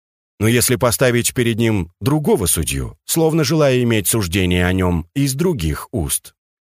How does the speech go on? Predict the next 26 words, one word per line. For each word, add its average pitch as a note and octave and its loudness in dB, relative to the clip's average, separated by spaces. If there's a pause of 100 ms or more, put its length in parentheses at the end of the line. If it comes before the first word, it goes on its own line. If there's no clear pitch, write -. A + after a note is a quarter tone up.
(320)
то A2+ 2
он F#3 2
может F3+ 2
отвергнуть A#2+ 0
многие D2+ 0
обвинения F2+ 0
этого F2+ 0
судьи A2 -2 (340)
под F#3 -4
предлогом F3 0
испорченности D3 0
человеческой A2+ 0
природы, F#2 -2 (440)
да G2+ 0
и G#2+ 0
вообще D3 2
думает E2+ 0
о B2+ 0
том, C#3 -2 (140)
как D#3+ 0
бы D#3+ 0
подступиться F3+ -2
к - -4
судье. G#2 -4 (640)
То G#3 4
есть - -2